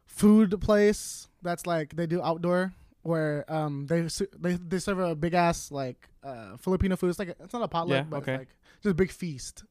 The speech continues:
Speaker 2: Yeah,
Speaker 1: And, like,
Speaker 2: I think, uh, something fight or something.
Speaker 1: Something fight?
Speaker 2: I don't know. There's, there's, like, this Filipino thing where,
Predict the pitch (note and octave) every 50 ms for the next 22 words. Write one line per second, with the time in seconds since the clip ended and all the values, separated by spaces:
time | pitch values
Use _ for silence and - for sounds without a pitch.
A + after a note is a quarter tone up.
0 | _ - - C#3+ C#3+ C3+ C3 - C#3+ D#3+ - - F3+ - - D#3+ - D3 C#3 -
1 | - D#3+ D3 - D3+ C#3 - D#3+ D#3 D3+ - D3 C#3+ - D3+ C#3+ - E3 E3 -
2 | - - - - - - _ _ _ _ _ _ _ _ _ - - - _ _
3 | _ - - - C#3+ C#3+ C3+ B2 B2 C#3 E3+ G#3+ _ - _ - - B2 C#3+ C#3+
4 | A#2 G2+ G2+ G2+ G2+ G#2 G#2 G#2 A2 A#2 A#2+ B2 - - _ _ _ - - -
5 | - _ _ _ _ _ - _ - - - C3 C#3 C3+ B2+ C3+ C#3 C#3 C#3 B2
6 | - C3 - - - B2+ C3 B2 - B2 A#2+ B2 A#2+ C3+ C3 C#3 D3 C#3+ _ _
7 | _ _ - - A#2 A#2 A#2 A2+ A2+ A2